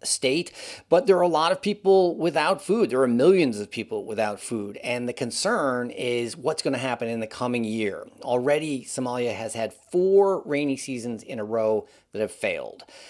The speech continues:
and aid groups are really worried about what's gonna happen if the rainfall levels don't increase at some point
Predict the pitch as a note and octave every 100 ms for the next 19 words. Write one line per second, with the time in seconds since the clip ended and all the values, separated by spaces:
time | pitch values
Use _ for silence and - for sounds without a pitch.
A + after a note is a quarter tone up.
0 | - _ A#2 A#2 A#2 A#2 - C3+ C#3+ C3
1 | C3+ B2 - C3 A#2 A#2 E3 G#3+ D#3 A#2
2 | G#2+ A2+ A2+ G#2+ C3 B2+ A2 A2+ A2 A2+
3 | G#2+ - A2 A#2 A2+ B2+ A2+ A2 G#2+ G#2
4 | - - C3 C3 C3+ A#2+ - A#2+ - B2
5 | - C#3 D3 B2 A#2 A2